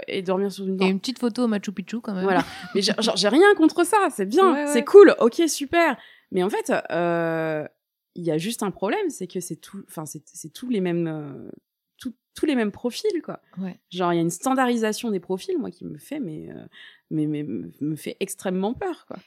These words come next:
Speaker 2: Mais pourquoi tu vas sur les applis, genre ?
Speaker 1: Ah, bah, ça, c'est une bonne question.
Speaker 2: <laughs>
Speaker 1: Tu vois, alors ça, c'est une excellente question.
Speaker 2: <laughs>
Speaker 1: Ma psy, ma psy sort de ce corps. <laughs> Donc, euh, bah,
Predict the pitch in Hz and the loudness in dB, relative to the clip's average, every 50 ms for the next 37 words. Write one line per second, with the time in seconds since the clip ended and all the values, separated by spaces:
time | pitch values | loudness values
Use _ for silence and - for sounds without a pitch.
0 | _ - 190 180 175 196 196 - 233 - 190 170 170 - 165 160 151 156 147 156 | _ -8 -8 -8 -8 -8 -8 -8 -8 -8 -8 -10 -10 -10 -12 -12 -12 -12 -12 -12
1 | 151 - - - 165 170 - _ _ _ - 156 151 151 151 - 185 175 160 160 | -14 -14 -16 -18 -18 -18 -20 _ _ _ -20 -16 -16 -8 -2 2 2 4 4 2
2 | 156 - 196 180 196 170 165 160 151 156 - 175 214 294 311 320 240 214 277 285 | 2 0 -2 0 0 0 0 0 0 -2 -2 -2 -2 0 0 0 2 0 0 -2
3 | 269 - - 214 _ - - 180 175 165 - - 180 170 190 - 240 233 - 233 | -4 -8 -20 -20 _ -12 -6 -2 0 0 0 2 0 0 0 0 -2 -2 0 2
4 | 190 180 175 185 196 247 330 302 285 - 277 247 220 - 277 262 254 175 - 269 | 4 4 4 4 4 4 4 4 4 4 4 2 2 2 0 0 0 0 -2 -2
5 | 285 - - - _ _ _ _ _ _ _ _ - - 143 - - - - - | -2 -4 -14 -20 _ _ _ _ _ _ _ _ -16 -14 -12 -12 -12 -12 -12 -14
6 | - - - 190 185 180 - - - 226 - 220 196 185 180 170 - 170 - - | -12 -8 -6 -6 -6 -6 -6 -10 -10 -10 -10 -10 -10 -10 -10 -8 -10 -10 -8 -8
7 | 208 247 285 - _ - 254 277 240 269 - - 330 302 254 - - - 285 - | -8 -8 -8 -10 _ -12 -6 2 4 6 10 10 10 10 10 8 6 4 4 4
8 | - - - - - - - 240 214 - | 2 -8 -18 -18 -16 -8 -2 2 2 2